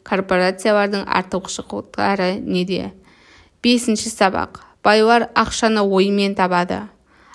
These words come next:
Алтыншы сабақ. Ақша үшін емес, тәжірибе үшін жұмыс істеңіз. Екінші тарау. Бірінші сабақ.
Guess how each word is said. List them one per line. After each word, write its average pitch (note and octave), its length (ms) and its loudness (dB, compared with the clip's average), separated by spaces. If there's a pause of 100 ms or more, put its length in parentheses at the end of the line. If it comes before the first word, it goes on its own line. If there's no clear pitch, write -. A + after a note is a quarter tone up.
(120)
Алтыншы G3+ 480 0
сабақ. G#3 640 2
Ақша A3 420 2
үшін A#3+ 220 0
емес, G#3+ 360 0 (400)
тәжірибе F#3+ 580 0
үшін G#3 320 -4
жұмыс F3+ 460 -4
істеңіз. F3+ 400 -6 (2250)
Екінші A#3 520 4
тарау. F#3 540 2 (720)
Бірінші G3 400 2
сабақ. F#3 480 0